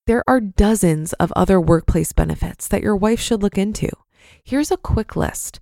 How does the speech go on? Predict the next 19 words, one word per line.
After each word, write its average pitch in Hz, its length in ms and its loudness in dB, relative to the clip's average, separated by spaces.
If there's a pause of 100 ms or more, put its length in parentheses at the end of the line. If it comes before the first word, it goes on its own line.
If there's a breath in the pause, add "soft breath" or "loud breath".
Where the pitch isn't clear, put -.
(180)
Some 320 400 -2
may 254 180 0
be 226 180 0
more 214 420 4
obvious 165 480 2
than 160 180 4
others. - 540 -2 (720)
Health 160 320 0
insurance, 247 680 -4 (360)
dental 226 400 0
insurance, - 680 -6 (280)
vision 240 480 0
coverage, 160 640 -6 (240)
short-term 262 640 -2
disability, 220 800 -2 (240)
long-term 175 720 0
disability, 156 800 -2 (320)
life 226 340 2
insurance, 233 680 -4